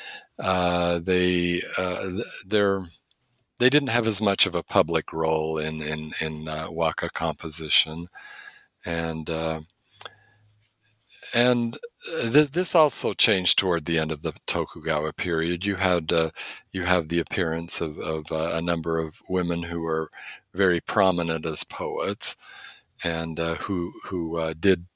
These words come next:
uh, teach. And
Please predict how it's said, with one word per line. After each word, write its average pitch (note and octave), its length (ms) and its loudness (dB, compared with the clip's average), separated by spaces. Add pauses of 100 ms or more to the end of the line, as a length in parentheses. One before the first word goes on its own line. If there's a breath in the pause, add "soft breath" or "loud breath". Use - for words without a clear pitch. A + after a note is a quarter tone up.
(400)
uh, E2+ 240 2 (460)
teach. - 600 4 (760 loud breath)
And D#2+ 400 -2